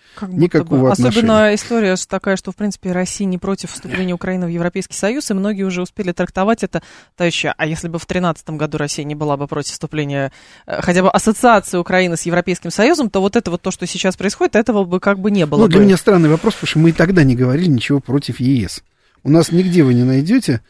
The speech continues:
Speaker 2: если подми-, подымете там тринадцатый, четырнадцатый год, у нас, да,
Speaker 1: Мгм.
Speaker 2: возражения, мы считали, что нужно в Евразес, мы там
Speaker 1: Ну,
Speaker 2: туда
Speaker 1: да.
Speaker 2: завлекали за мягкое причинное место Януковича,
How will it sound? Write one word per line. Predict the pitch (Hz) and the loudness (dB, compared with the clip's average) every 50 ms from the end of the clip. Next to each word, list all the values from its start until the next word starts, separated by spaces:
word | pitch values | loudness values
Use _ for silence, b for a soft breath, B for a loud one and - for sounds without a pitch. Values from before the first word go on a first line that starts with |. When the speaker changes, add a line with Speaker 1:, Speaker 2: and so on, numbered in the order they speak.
| _ _ _ - | _ _ _ -10
Speaker 2:
если | - 120 - 139 | -8 -4 -4 -4
подми-, | 127 143 139 147 165 175 | 0 2 4 4 4 4
подымете | 139 - 160 156 160 156 131 120 110 - 110 | 4 2 0 4 4 6 4 4 2 0 -6
там | - 110 107 | -6 -6 -4
тринадцатый, | - - 139 160 165 147 127 - - - 127 | -2 2 2 4 4 4 2 0 -6 -8 -6
четырнадцатый | - - - 156 135 123 110 - - 139 | -6 -4 -2 0 -2 -2 -2 -4 -4 0
год, | 147 220 233 202 | 2 2 4 6
у | 175 | 6
нас, | 175 165 151 | 4 6 4
да, | 160 156 131 | 4 4 4
Speaker 1:
Мгм. | 110 110 | 4 2
Speaker 2:
возражения, | 117 120 123 139 139 139 151 190 208 196 180 165 151 143 | 0 2 0 0 2 2 4 4 6 6 6 6 6 4
мы | 143 131 | 4 2
считали, | - - - - 147 135 117 110 | -2 -4 -6 -4 -2 -2 -2 -4
что | - - 135 | -6 -6 -4
нужно | 123 127 123 110 123 110 b b b b b b b | -2 -2 -2 -2 -4 -6 b b b b b b b
в | 127 | 2
Евразес, | 131 143 139 127 127 131 127 120 143 180 202 196 165 - - | 4 4 6 6 6 4 4 4 6 6 6 6 6 4 2
мы | 139 135 | 0 0
там | - 135 120 113 - B B B B B - | 2 0 -2 -2 -2 B B B B B -4
Speaker 1:
Ну, | 147 | -2
Speaker 2:
туда | 139 139 147 143 135 127 98 | 2 4 6 6 6 6 6
Speaker 1:
да. | 127 131 131 131 131 | 4 4 2 2 2
Speaker 2:
завлекали | 123 120 143 147 156 165 156 - 170 147 139 131 131 127 123 123 123 | 2 4 4 6 6 4 4 4 4 4 6 6 6 4 4 4 2
за | 123 113 117 127 135 135 131 127 123 120 120 120 123 | 0 -2 0 0 2 2 4 2 2 2 2 2 4
мягкое | 135 147 135 - _ - 127 123 | 4 4 2 2 _ -8 -6 -6
причинное | - 131 135 - - 135 120 123 120 123 135 | -4 -6 -4 -2 -2 0 0 2 2 4 4
место | 135 131 120 - - - 117 | 4 4 2 0 -2 -6 -4
Януковича, | 117 117 135 143 - - 214 214 202 190 175 156 - - 156 147 | 0 0 0 0 0 0 4 4 4 6 4 2 0 -2 -6 -6